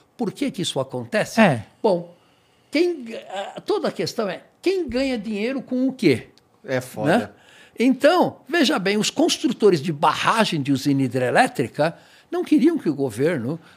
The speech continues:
Speaker 1: eh, investisse em usina eólica ou usina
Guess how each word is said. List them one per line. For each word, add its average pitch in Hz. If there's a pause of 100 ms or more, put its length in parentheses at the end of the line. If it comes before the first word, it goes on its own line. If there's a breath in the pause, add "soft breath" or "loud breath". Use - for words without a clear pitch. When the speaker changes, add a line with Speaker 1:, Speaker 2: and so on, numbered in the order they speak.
Speaker 1:
eh, 165
investisse 185
em 220
usina 202 (280 loud breath)
eólica 214
ou 247
usina 240